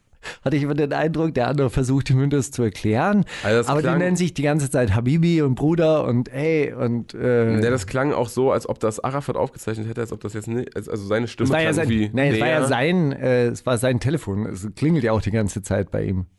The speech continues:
Speaker 2: Ach, hat er für Elise in so einer komischen Techno-Job-Version als Klingelton?
Speaker 1: Ja.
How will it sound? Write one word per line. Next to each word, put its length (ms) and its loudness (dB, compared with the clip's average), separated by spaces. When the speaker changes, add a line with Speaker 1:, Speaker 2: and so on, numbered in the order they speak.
Speaker 2:
Ach, 140 -4
hat 160 -2
er 160 0
für 180 0
Elise 460 2
in 80 2
so 80 0
einer 100 0
komischen 360 -2
Techno-Job-Version 1300 -2
als 160 -8
Klingelton? 540 -6
Speaker 1:
Ja. 160 0